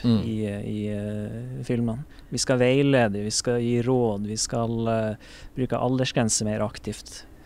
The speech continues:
Speaker 1: Mm.
Speaker 2: Eh, eh, men vi ser jo på nittitallet helt klart, med, særlig med Løland, men også, også før med Torstein Storemyr, som var hans forgjenger.
Speaker 1: Mm.
Speaker 2: Eh, en mer, eh,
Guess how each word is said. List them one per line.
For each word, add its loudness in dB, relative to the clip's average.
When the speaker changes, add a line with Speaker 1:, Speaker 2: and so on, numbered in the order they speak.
Speaker 1:
Mm. -4
Speaker 2:
Eh, -4
eh, -6
men -2
vi 2
ser 2
jo 2
på -2
nittitallet -2
helt -2
klart, -4
med, 0
særlig 2
med 0
Løland, 2
men -6
også, 0
også -2
før 0
med -2
Torstein -4
Storemyr, 0
som -6
var -4
hans -4
forgjenger. -4
Speaker 1:
Mm. 0
Speaker 2:
Eh, 0
en 2
mer, 2
eh, 0